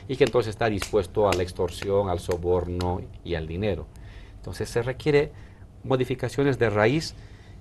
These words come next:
y consideramos que en el debate con la, con la sociedad civil saldrá algo interesante.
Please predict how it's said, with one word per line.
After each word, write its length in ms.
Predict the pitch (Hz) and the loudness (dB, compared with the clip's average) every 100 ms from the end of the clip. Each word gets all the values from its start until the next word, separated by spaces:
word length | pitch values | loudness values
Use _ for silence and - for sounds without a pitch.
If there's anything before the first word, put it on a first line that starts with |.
| - | -6
y 140 | 120 110 | -4 -2
consideramos 640 | 110 110 117 123 127 123 | -4 2 6 6 4 2
que 80 | 107 | 0
en 80 | 101 | 2
el 100 | 98 | 4
debate 380 | 101 127 113 | 4 2 0
con 280 | - 156 165 | 0 2 4
la, 280 | 139 120 - - - - - - - | 8 6 4 -8 -18 -18 -18 -20 -12
con 300 | - 117 120 | -6 -2 2
la 200 | 110 98 | 4 4
sociedad 320 | - 98 104 | 2 0 0
civil 360 | 101 101 113 127 - - - - - - - | 0 -2 -2 -4 -12 -18 -18 -20 -20 -20 -8
saldrá 680 | - 107 110 131 135 113 | 4 6 8 10 12 12
algo 320 | 101 98 95 98 | 10 8 4 4
interesante. 720 | 90 87 82 113 120 127 | 0 -2 0 0 -2 -6